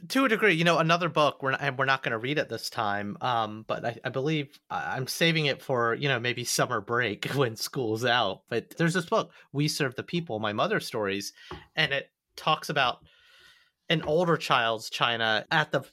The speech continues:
the dawn of the Cultural Revolution, when the kids were pulled out of school and sent to the farms and the factories to work.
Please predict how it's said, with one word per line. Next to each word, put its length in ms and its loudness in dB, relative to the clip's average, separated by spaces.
the 200 -2
dawn 280 2
of 100 0
the 60 -6
Cultural 360 -4
Revolution, 540 -4
when 320 0
the 80 -2
kids 260 0
were 100 -2
pulled 280 2
out 120 2
of 60 -4
school 360 0
and 120 -4
sent 240 -2
to 80 -4
the 100 -2
farms 460 -2
and 120 -4
the 60 -4
factories 540 -6
to 80 -8
work. 380 -4